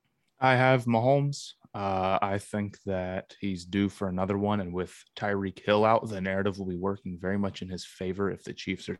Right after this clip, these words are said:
still great, and the Chiefs will still be great. Guess it'll be a little tough because I do think the Chargers have a pretty good shot of winning that division. But if the Chiefs win the division and the passing attack is still great, which it will be, people will say, "Oh my God, he lost arguably the best receiver in the N F L,"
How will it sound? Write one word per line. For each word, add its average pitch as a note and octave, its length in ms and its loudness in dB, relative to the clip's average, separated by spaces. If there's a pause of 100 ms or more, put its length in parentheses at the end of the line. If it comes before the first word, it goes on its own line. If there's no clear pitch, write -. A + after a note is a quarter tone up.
still - 220 -8
great, F#2 320 -2 (280)
and G2 120 -4
the F#2 40 -4
Chiefs - 380 -2
will G2 240 0
still F#2+ 260 -6
be F2+ 120 -6
great. F#2 260 -4 (340)
Guess F#3 140 4
it'll G#3+ 140 6
be G3+ 100 12
a F#3+ 60 12
little F3 180 8
tough C3 360 2
because B2 220 -2
I A#2+ 120 6
do D3+ 320 2 (100)
think D3 240 -2 (440)
the A#2+ 80 0
Chargers C3 420 6
have B2+ 100 2
a A#2+ 60 0
pretty B2 260 -2
good A#2 240 2
shot G#2 460 2
of G2 80 -4
winning G#2 320 2
that G2+ 220 0
division. G2 420 0
But F#2+ 240 0 (220)
if D3+ 180 4
the D3+ 100 4
Chiefs C3+ 340 0
win A2+ 160 4
the G#2 60 2
division F#2+ 440 -2
and A#2+ 280 4
the A2+ 60 2
passing G2+ 400 -2
attack F#2 300 -6
is G2 100 -10
still G2 180 -2
great, F#2+ 220 0
which G2 180 -4
it - 80 -6
will F#2+ 160 -4
be, F#2+ 140 -4
people G#2+ 220 -6
will G2+ 80 0
say, F#2 180 -6
"Oh F#2 60 -6
my F2+ 140 -10
God, F#2 220 -2
he F2+ 80 -2
lost F2 480 -2 (320)
arguably G2 320 2
the F#2 80 0
best G2 280 2
receiver G2+ 380 0
in F#2+ 100 0
the G2 100 0
N G2 80 2
F F#2+ 160 -4
L," A2+ 300 4